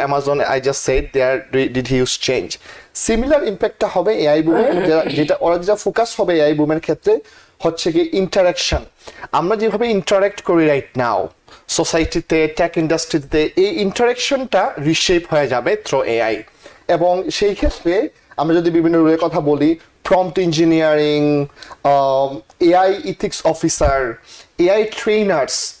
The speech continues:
Speaker 1: এই, এই জব অপরচুনিটিগুলো আরো বাড়বে এবং আরো অনেকগুলো নতুন জব ক্রিয়েশন হবে। In that case, আহ, যেমন Microsoft এবং Salesforce, তারা হিউজলি ইনভেস্ট করতেছে হচ্ছে গিয়ে এআই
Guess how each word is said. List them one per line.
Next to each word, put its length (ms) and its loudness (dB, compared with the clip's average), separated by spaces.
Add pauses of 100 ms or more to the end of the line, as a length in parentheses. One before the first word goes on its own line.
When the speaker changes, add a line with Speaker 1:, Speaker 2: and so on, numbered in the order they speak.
Speaker 1:
এই, 340 0
এই 240 0
জব 200 2
অপরচুনিটিগুলো 540 0
আরো 220 0
বাড়বে 320 0
এবং 160 -2
আরো 140 0
অনেকগুলো 360 0
নতুন 400 -2
জব 200 2 (140)
ক্রিয়েশন 460 -2
হবে। 320 -2 (640)
In 80 2
that 200 -2
case, 640 0
আহ, 460 2
যেমন 220 -2
Microsoft 520 -2
এবং 220 -2 (120)
Salesforce, 720 -2
তারা 140 2
হিউজলি 640 -4
ইনভেস্ট 440 -2
করতেছে 500 -2
হচ্ছে 340 -2
গিয়ে 340 0 (460)
এআই 460 2